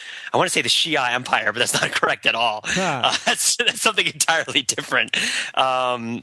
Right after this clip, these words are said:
Speaker 1: the Shi-, not the Shira Empire either. I'm, oh, I, my nerd card is gonna get revoked for this one.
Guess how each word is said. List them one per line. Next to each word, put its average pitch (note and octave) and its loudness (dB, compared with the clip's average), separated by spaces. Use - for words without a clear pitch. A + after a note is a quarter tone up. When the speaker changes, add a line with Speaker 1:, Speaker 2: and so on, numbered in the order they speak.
Speaker 1:
the C3 0
Shi-, E3 0
not G3 0
the E3 0
Shira D3 0
Empire A#2 0
either. A2 -2
I'm, A3+ 2
oh, F3 2
I, F3+ -2
my F3+ 0
nerd E3+ 2
card C#3 2
is - -10
gonna C3+ -2
get A#2+ 2
revoked A#2+ 2
for - -6
this A2 0
one. A2+ 0